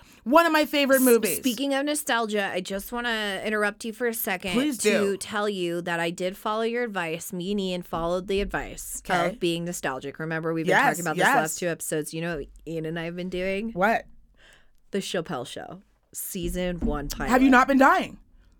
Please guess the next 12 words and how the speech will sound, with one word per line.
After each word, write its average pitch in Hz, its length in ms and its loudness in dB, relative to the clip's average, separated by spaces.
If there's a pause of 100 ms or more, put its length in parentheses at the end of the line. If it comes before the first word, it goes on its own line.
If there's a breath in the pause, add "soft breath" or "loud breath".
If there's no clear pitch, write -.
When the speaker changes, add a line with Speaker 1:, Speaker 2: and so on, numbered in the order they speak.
(580)
Speaker 2:
Dying. 269 280 6
Speaker 1:
Charlie 277 340 8
Murphy 269 560 2
is 208 340 2 (120)
hilarious. 233 460 6
Speaker 2:
It 247 100 0
literally 262 480 2
brings 220 460 0
you 247 100 -2
back, 175 380 0
you 226 100 -4
guys. 214 600 0